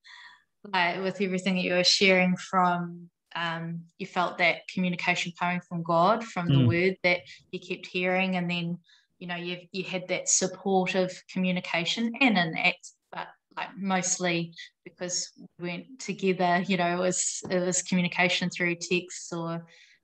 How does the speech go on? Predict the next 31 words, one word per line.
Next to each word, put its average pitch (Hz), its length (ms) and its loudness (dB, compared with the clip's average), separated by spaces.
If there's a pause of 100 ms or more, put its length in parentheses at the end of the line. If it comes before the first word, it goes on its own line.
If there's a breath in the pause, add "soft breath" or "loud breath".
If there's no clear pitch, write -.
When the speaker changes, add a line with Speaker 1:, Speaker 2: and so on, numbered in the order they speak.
Speaker 1:
I 175 40 -10
guess, 170 380 -8
um, 165 500 -6 (220)
talking 190 380 -4
to 185 60 0
people 175 500 -2
and 170 200 -2
just - 200 -2
feeling 190 300 6
the 180 80 6
body 175 500 4 (240 loud breath)
showing 185 520 0
that 175 200 2 (260)
form 185 220 -2
of 175 180 -4
love. 190 260 6
Well, 185 120 2
that's 208 280 2
God 185 260 2
working 185 340 2
through 175 280 -2
the, 175 260 2 (360)
through 226 200 0
the 208 80 -2
body, 185 340 4
isn't 190 240 4
it? 170 180 6
To 135 60 10
Speaker 2:
Amen. 135 240 8
Speaker 1:
support, 110 280 8
Speaker 2:
Yeah, 120 160 4